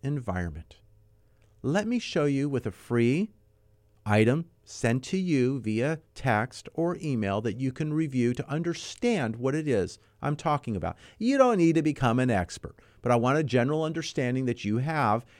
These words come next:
and you go, "Okay, yeah, all right, I see that." Then we can have an additional conversation. There's no rush. Additional conversation. And then I would like to have your numbers ran.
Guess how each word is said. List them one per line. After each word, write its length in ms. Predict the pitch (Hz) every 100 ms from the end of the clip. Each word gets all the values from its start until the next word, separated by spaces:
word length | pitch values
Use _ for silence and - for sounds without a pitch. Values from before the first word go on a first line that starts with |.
| -
and 120 | 113
you 80 | 120
go, 180 | 151 151 285
"Okay, 400 | - 175 196 208
yeah, 220 | 208 226 -
all 120 | - 151
right, 220 | 190 151
I 100 | 147
see 240 | - 190
that." 320 | 135 110 143 - _ _ _ _ _ _ -
Then 160 | 185
we 100 | 220
can 160 | 220 196
have 200 | 180 170
an 80 | 170
additional 420 | 147 139 - 143
conversation. 800 | 139 123 113 - 107 87 - - _ _ _ _ -
There's 200 | 240 262
no 140 | 233
rush. 400 | 139 107 139 - - _ _ _
Additional 440 | - 151 180 - 208
conversation. 840 | - 170 170 - 123 107 113 143 - - - - - - -
And 200 | 185 185
then 200 | 220 277
I 120 | 294
would 100 | 247
like 280 | 156 175 226
to 100 | -
have 320 | 156 175 180 147
your 520 | 117 143 226 277 285
numbers 560 | 214 180 175 180 151
ran. 500 | 107 98 110 113 87